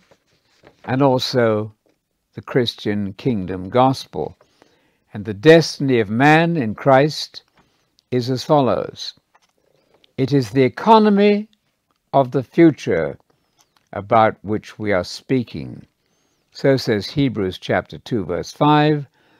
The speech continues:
Isaiah chapter fifty-one, verse sixteen, and Psalm a hundred and two in the Greek Septuagint version. In that kingdom,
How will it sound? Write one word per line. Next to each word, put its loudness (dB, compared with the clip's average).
Isaiah 4
chapter -8
fifty-one, -8
verse -10
sixteen, -2
and -2
Psalm -2
a -4
hundred -8
and -10
two -4
in -4
the -2
Greek -4
Septuagint -6
version. -2
In 2
that 6
kingdom, 0